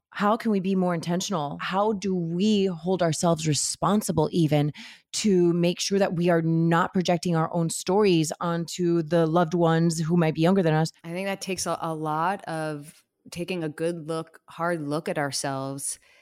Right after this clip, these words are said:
Speaker 2: to see what we are projecting out. If we don't do our own healing, then what I'm gonna do is transmit my hurt and my pain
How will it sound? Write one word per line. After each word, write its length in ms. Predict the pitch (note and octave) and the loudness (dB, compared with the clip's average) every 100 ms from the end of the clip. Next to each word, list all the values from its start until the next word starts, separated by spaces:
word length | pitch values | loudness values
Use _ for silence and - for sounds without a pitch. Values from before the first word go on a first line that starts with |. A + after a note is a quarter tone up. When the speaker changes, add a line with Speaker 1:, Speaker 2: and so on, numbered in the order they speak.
| _ _ _ _ _ _ _ - | _ _ _ _ _ _ _ -6
Speaker 2:
to 120 | E3 | -4
see 800 | - - E3 D#3 D#3 D3+ D3 C#3+ - | -2 -2 -2 0 2 2 0 -4 -10
what 340 | C#3+ C#3+ D#3 D#3+ | -10 -4 -2 -2
we 140 | D#3 | -2
are 160 | D3 C#3+ | -2 -4
projecting 960 | - C#3+ D3 C#3 - C#3+ C3+ C3 C3+ - _ _ C#3 | -6 -6 -6 -8 -8 -8 -6 -8 -12 -20 _ _ -12
out. 380 | B2+ B2 - - - | -10 -10 -12 -20 -10
If 240 | F3+ - | -8 -6
we 720 | E3+ G#3+ A#3 D#3 C#3+ F#3+ F3 _ _ D#3 | -6 -2 0 0 -2 -4 -8 _ _ -4
don't 300 | F#3 F#3+ G3+ | -2 -2 -2
do 160 | G3+ | -2
our 160 | F#3+ F3+ | 0 0
own 220 | E3 D#3+ | -2 -2
healing, 480 | D#3 C#3+ F#2+ - D#3+ - _ _ _ _ _ _ | -2 -4 -6 -12 -14 -16 _ _ _ _ _ _
then 180 | E3+ F3+ | -4 -2
what 120 | F3 C#3 | -2 0
I'm 220 | F3+ G3 | -2 0
gonna 200 | G3 E3+ | -2 -2
do 540 | D#3+ D3 B2 A2 E3+ D#3+ - | -2 -2 -4 -4 -6 -10 -8
is 160 | D#3+ - | -6 -6
transmit 880 | - E3+ D#3+ D3 D#3 E3 E3 D3 - - | -4 -2 -2 -2 -2 -2 0 -2 -6 -12
my 300 | D3+ D3+ D#3 | -4 -2 -2
hurt 500 | D3 D#3 A#2+ G2+ - _ _ _ _ _ _ | -2 -2 -2 -6 -12 _ _ _ _ _ _
and 180 | D#3+ E3+ | -4 0
my 180 | E3 D#3+ | 0 -2
pain 600 | - E3+ D3 C3+ G#2 | -4 -2 -2 -4 -8